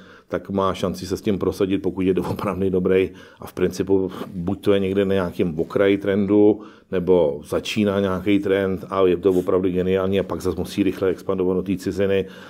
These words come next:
Takže je to spíš o nějakých nikových věcech, kdy je důležitý větší množství engineeringu a menší množství marketingu, protože, že jo, tady v té zemi marketing a obchod je doopravdy prostě pro ty firmy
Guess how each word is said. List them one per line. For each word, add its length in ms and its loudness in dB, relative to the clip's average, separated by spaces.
Takže 180 0
je 40 2
to 80 4
spíš 300 -6
o 60 0
nějakých 720 0
nikových 640 2
věcech, 640 2
kdy 160 0
je 100 6
důležitý 520 2
větší 300 0
množství 400 0
engineeringu 960 4
a 200 -8
menší 380 -2
množství 320 0
marketingu, 560 -2
protože, 340 -8
že 80 -4
jo, 80 -2
tady 200 -2
v 40 -8
té 120 -6
zemi 220 -2
marketing 500 -4
a 40 -4
obchod 380 -6
je 100 2
doopravdy 520 -2
prostě 300 -8
pro 160 -8
ty 120 -12
firmy 360 -6